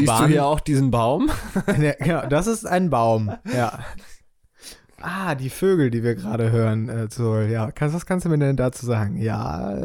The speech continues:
Speaker 2: äh, das ist ein Specht.
Speaker 1: Die können fliegen.
Speaker 2: Die können fliegen, genau. Ja,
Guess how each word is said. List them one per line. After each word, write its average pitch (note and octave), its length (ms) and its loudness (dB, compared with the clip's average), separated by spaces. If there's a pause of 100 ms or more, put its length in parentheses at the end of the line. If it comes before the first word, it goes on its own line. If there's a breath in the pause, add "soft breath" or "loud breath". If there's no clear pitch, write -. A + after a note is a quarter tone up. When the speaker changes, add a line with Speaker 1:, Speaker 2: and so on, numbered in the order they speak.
(280)
Speaker 2:
äh, F#3+ 60 -12 (400 soft breath)
das E3 180 -6
ist E3 40 -6
ein D#3 140 -4
Specht. - 540 -4
Speaker 1:
Die - 60 -12
können C3+ 280 -4
fliegen. B2 380 -4
Speaker 2:
Die C3 80 4
können D#3+ 340 2
fliegen, A#2 480 -2
genau. B2 340 -8 (540 loud breath)
Ja, B2+ 320 0